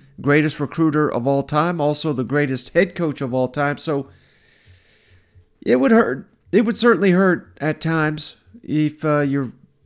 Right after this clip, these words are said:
defensive coordinator can't go out on the road and recruit, but I don't think it would kill Alabama. And I don't know. We don't even know if Jeremy Pruitt is going to get a show cause. So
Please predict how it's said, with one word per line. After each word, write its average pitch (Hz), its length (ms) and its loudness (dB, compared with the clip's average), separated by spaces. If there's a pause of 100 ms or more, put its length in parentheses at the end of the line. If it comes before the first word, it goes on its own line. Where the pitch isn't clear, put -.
(140)
defensive 175 480 2
coordinator 151 600 0
can't 156 320 -2
go 151 100 0
out 147 160 2
on 143 100 0
the 135 80 -2
road 151 200 0
and 123 80 -4
recruit, 170 400 -2
but 135 360 -2
I 143 100 -2
don't 170 140 -4
think 175 140 -2
it 160 60 -2
would 143 180 -2
kill 160 260 0
Alabama. 139 640 0 (580)
And 127 580 -2 (1000)
I 127 80 -4
don't 139 80 0
know. 147 220 -2
We 147 100 0
don't 160 140 4
even 156 180 0
know 170 240 2
if 135 140 -6
Jeremy 160 280 0
Pruitt 170 340 -2
is 202 180 0
going 143 220 0
to 123 80 0
get 127 120 0
a 117 60 0
show 123 260 -4
cause. 113 320 -6
So 139 200 -6